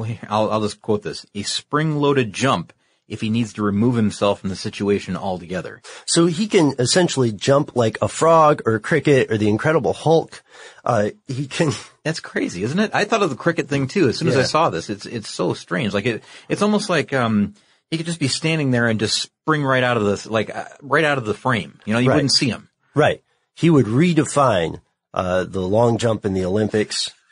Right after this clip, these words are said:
Speaker 1: <laughs>
Speaker 2: pole vaults, anything, uh, because he has so much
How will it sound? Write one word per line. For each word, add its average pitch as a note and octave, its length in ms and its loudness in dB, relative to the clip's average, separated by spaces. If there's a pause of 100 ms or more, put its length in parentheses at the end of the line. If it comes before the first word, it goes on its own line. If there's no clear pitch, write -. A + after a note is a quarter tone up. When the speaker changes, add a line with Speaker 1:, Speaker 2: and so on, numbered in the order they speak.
(120)
Speaker 1:
<laughs> - 320 -14
Speaker 2:
pole A2+ 220 0
vaults, A2 360 0
anything, G#2+ 480 0 (320)
uh, B2 220 2
because B2 640 -2
he A#2+ 160 -2
has A2 440 0
so C#3 160 0
much A#2 380 -4